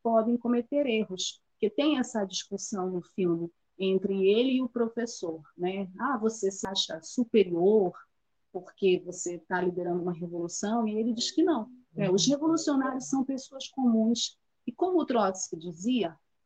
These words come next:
toda revolução é impossível até que se torne inevitável.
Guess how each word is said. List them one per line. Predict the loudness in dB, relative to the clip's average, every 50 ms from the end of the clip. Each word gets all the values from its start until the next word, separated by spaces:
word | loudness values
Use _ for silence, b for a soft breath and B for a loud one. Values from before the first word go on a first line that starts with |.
| _ _ _ _ _ _
toda | 2 2 4 6 6
revolução | 6 6 4 2 0 -2 -2 -4 -2 -2 -2 0 0 0
é |
impossível | 0 0 -2 -2 -2 -4 -4 -2 0 0 2 2 2 0
até | -2 -4 -8 -10
que | -12 -12
se | -12 -10 -10
torne | -6 -2 0 0 2 4 4 4
inevitável. | 4 4 4 4 2 0 -2 -2 -2 -2 -2 -4 -8 -14